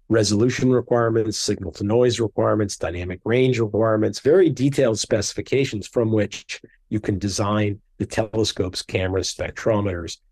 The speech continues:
that do all this work, and the spacecraft that has to accommodate them, point them, record its data, and do all this in a very small amount of time so that everything works out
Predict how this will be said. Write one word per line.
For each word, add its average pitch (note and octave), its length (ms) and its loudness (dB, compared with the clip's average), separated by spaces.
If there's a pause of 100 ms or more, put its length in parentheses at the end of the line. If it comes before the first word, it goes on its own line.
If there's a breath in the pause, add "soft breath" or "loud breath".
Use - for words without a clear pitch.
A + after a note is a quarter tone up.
that F#2+ 140 -6
do C#3+ 180 6
all G2+ 160 0
this F#2 180 -6 (280)
work, A#2+ 320 2 (520 soft breath)
and A#2 140 2
the G#2 60 2
spacecraft B2+ 640 0
that G#2+ 80 2
has G2+ 160 -2
to G#2 140 -2
accommodate B2+ 600 0
them, A#2 200 -2 (380)
point B2+ 360 0
them, A#2+ 220 2 (240)
record A#2 480 2
its A2+ 140 -4
data, A2 500 0 (300 soft breath)
and A2 240 0
do E3+ 180 6
all E3 180 6
this C3+ 300 2
in A#2+ 140 2
a G#2+ 40 4
very C#3 240 4
small B2+ 320 2
amount A2 220 0
of G2 60 -6
time B2 340 0
so G#2+ 160 -2
that G#2 80 0
everything B2 480 2
works G#2+ 320 -4
out A2+ 360 -2